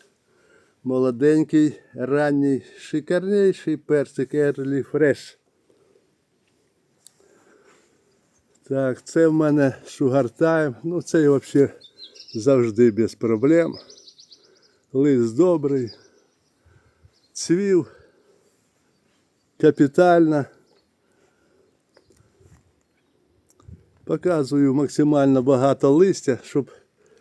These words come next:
деякі тут глядачі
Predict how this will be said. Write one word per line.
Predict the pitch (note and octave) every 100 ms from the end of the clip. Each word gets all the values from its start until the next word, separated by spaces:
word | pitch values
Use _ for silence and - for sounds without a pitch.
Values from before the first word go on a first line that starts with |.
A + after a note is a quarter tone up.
| _ _ _
деякі | A#2+ D3 C#3+ - C3 - _ _ _ _
тут | B2 A2 - _ _ _ _ _ _ _ _
глядачі | A#2 C3+ C3 C#3 - F3 D3